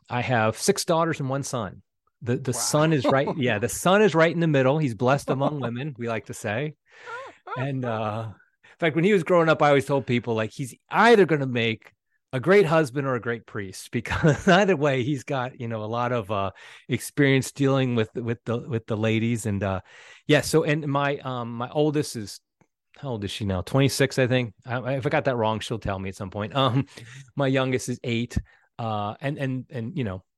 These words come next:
Speaker 1: w-, we have, e-, like every family, we have our ups and downs, but they're, they're wonderful children. I've been married for almost twenty-eight years now. My wife, like I said, I knew her before I was even Catholic. And, and, um, you know, she was a great example. I mean,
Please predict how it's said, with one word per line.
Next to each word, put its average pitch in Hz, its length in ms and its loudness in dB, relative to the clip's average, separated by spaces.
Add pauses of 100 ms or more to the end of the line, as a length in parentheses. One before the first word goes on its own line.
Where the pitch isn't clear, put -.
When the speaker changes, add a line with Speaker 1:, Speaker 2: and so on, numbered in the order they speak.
(200)
Speaker 1:
w-, 156 340 -14
we 127 160 2
have, 135 380 2 (100)
e-, 139 180 0
like 135 200 4
every 147 160 6
family, 143 360 2
we 135 100 4
have 123 180 0
our 131 60 2
ups 131 160 -4
and 123 100 -2
downs, 123 440 -2
but 113 240 -2 (120)
they're, 113 180 -6
they're 110 140 -6
wonderful 117 420 -6
children. 110 580 -2
I've 107 200 -6
been 110 140 -4
married 107 280 0
for 101 300 -4
almost 110 260 -6
twenty-eight 123 420 -2
years 113 300 -4
now. 107 400 -4 (560)
My 107 140 -4
wife, 123 320 0
like 117 100 -4
I 123 60 -2
said, 117 260 -4
I 110 140 -2
knew 123 400 -6
her 117 180 -2
before 113 400 -4
I 107 120 0
was 101 280 -8 (100)
even 101 240 -8
Catholic. 120 600 0
And, 95 200 -2 (480)
and, 104 300 -4
um, 92 400 -4 (100)
you 147 60 -2
know, 123 60 2
she - 180 2
was 165 100 6
a - 40 -4
great 139 160 2
example. 123 560 -4
I 120 60 -6
mean, 110 280 -6